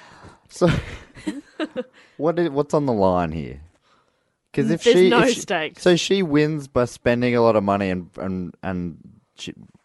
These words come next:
Speaker 1: she wins money from that? I reckon I could win that bet. <laughs> Jess, I bet you I can spend a lot of money.
Speaker 2: Okay.
Speaker 1: But if I win,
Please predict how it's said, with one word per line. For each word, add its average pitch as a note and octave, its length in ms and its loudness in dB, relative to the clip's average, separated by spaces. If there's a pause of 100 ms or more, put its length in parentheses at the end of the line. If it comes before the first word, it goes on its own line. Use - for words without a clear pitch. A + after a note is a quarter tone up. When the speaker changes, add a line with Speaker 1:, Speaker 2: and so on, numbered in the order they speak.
(100)
Speaker 1:
she - 160 -12
wins G2+ 400 -4
money G2+ 360 -2
from D#3+ 220 -8
that? G#3 220 -4 (480)
I - 100 -4
reckon G2+ 300 -2
I F2+ 100 -2
could F2 140 -12
win D2+ 180 -8
that B1+ 220 -14
bet. A#1+ 220 -10 (360)
<laughs> - 360 -20
Jess, - 200 -2
I B2 80 2
bet A#2+ 200 2
you G#2+ 60 2
I A2 60 2
can G2 160 -4
spend F2+ 340 -4
a F2 60 2
lot D#2+ 200 -2
of D#2+ 80 -4
money. D#2 340 -8 (280)
Speaker 2:
Okay. A#3+ 440 -4 (580)
Speaker 1:
But E2 140 -4
if F2 120 -2
I B2 220 6
win, E2 440 -2